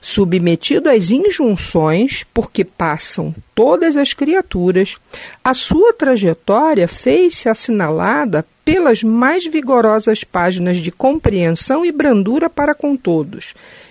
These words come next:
exercendo autoridade e carinho em perfeita harmonia, mesmo nas situações mais chocantes, sem perder o equilíbrio nem a afetividade.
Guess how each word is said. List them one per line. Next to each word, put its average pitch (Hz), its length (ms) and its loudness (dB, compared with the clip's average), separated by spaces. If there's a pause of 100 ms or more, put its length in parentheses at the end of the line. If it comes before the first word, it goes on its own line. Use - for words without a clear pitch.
(100)
exercendo 202 840 0
autoridade 175 960 0
e - 20 -4
carinho 208 720 2
em 196 140 0
perfeita 294 680 -2
harmonia, 196 640 0 (520)
mesmo 370 500 4
nas 330 240 2
situações 226 920 2
mais 254 340 4
chocantes, 214 760 -2 (300)
sem 311 240 0
perder 285 440 2
o 294 120 4
equilíbrio 285 800 0
nem 269 360 2
a 285 100 2
afetividade. 247 1080 -2